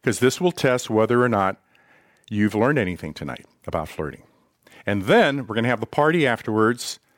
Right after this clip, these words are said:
free snacks, free wine, free love. No, I don't know about that. <laughs> So I'm hoping that you'll practice what I preach tonight, tonight. You know, don't think, "Okay, I'll practice this tomorrow." I want you all to practice it tonight,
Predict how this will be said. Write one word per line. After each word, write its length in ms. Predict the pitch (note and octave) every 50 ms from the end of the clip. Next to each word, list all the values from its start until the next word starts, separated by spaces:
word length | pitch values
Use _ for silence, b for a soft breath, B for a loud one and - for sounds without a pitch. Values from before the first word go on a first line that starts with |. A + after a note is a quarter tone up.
| _ _ _
free 320 | - - - - B2+ D#3+
snacks, 560 | F3 - - C3+ B2+ B2 B2 B2 - - - -
free 340 | - - - A#2+ B2+ D3 F3
wine, 480 | E3+ D#3+ D#3 D3 C3+ B2 A#2+ A#2+ B2+ B2+ _ _ _ _ _ _ _ _ _
free 240 | - - - B2+ C#3+
love. 320 | C#3+ C3+ B2+ B2+ A#2+ - -
No, 140 | - G#2+ G#2
I 140 | G2+ A2 A2+
don't 80 | A2+
know 60 | A#2 G#2+
about 220 | G2 G#2+ G2 -
that. 180 | - D#2+ C#2 -
<laughs> 60 | - - - - - - - - - - - - - - - - - - - - - - - - - - - - _ B B B B B B B B B B B B B
So 180 | - - - B2
I'm 140 | B2 B2+ B2+
hoping 340 | C3+ F#3 G3+ G3 G3+ D#3 C#3+
that 160 | C3+ A#2+ C3
you'll 120 | B2 A#2
practice 680 | - - - - D#3 D#3+ D#3+ - - D#3 D3 C#3 - -
what 120 | A#2+ A#2
I 120 | A2+ A2+ A2+
preach 420 | - - - B2 A2+ - - -
tonight, 440 | - - A2 G#2+ A2+ A2 G#2+ A2+ - _ _ _ _ _
tonight. 480 | - - A#2 A2 B2 B2 A#2+ F#2+ D#2+ E2
You 80 | G2 F#2+
know, 100 | F#2+ G2
don't 220 | G#2 B2+ C3 A#2+
think, 160 | - C#3 A#2
"Okay, 160 | C3+ A#2+ -
I'll 140 | B2 A#2 A#2+
practice 420 | - - D3 C3+ B2+ - B2 A2+ -
this 240 | - B2 A2 -
tomorrow." 500 | - - - F#2+ G2+ G#2+ G#2+ G2+ E2 C#2 C#2+
I 80 | E2 G2
want 200 | A2 B2 A#2+ -
you 60 | B2+
all 220 | A2+ A2+ B2 C3+
to 40 | B2+
practice 460 | - - - A#2 G#2+ - - G2+ -
it 80 | A2+ -
tonight, 400 | - G#2+ G#2 G#2+ G2+ F#2+ - -